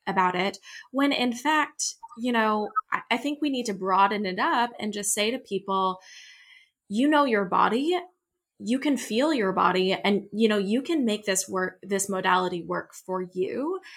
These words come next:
And I, I just, I feel like I always find the best professionals, the best experts, the, you know, the best, uh, teachers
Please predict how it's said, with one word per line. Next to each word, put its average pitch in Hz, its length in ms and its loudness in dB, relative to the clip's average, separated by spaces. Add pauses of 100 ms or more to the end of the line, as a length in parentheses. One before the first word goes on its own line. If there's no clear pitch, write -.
(300)
And 233 240 0
I, 226 320 2
I 233 160 4
just, 262 280 -4
I 226 120 2
feel 277 180 -6
like 269 140 -4
I 226 120 2
always 202 320 -4
find 240 500 -2
the 185 260 -4
best 185 300 -2
professionals, 208 680 -2
the 185 80 -2
best - 320 -4
experts, 202 720 -4
the, 185 380 -6
you 196 100 -6
know, 180 160 -2
the 180 80 -8
best, 180 300 -2 (400)
uh, 196 200 4
teachers 196 720 -2